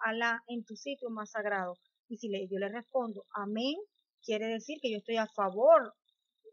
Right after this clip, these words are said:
del Islam, yo estoy cre-, soy creyente, ¿verdad? Estoy como que suplicando también, dándole el amén a esa oración dada. Por eso es uno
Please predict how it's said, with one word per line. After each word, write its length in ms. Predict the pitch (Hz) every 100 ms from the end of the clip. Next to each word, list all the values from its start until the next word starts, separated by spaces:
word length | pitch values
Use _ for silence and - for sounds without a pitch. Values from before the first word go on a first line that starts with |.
| _
del 280 | 226 220 208
Islam, 300 | 202 254 226
yo 80 | 190
estoy 300 | - 240 262 _ _ _ _ _ _
cre-, 180 | - 247
soy 180 | 233 247
creyente, 760 | 277 262 269 330 254 208 185 -
¿verdad? 300 | 208 214 294
Estoy 300 | 311 - 220
como 360 | 226 277 269 247
que 420 | - 208 190 185 _ _ _ _ _ _ _ _ _ _ _ _ _ _ _ -
suplicando 800 | - 294 277 254 302 311 311 240
también, 400 | 233 233 233 220
dándole 440 | 214 226 247 254 -
el 120 | 208
amén 420 | 202 220 285 330 370
a 160 | - 220
esa 240 | 214 247
oración 460 | 233 220 - 233 214
dada. 340 | 220 208 190 -
Por 160 | 320
eso 240 | 294 196 269
es 220 | 262 - _ _ _ _ _ _ _ -
uno 440 | 269 302 285 277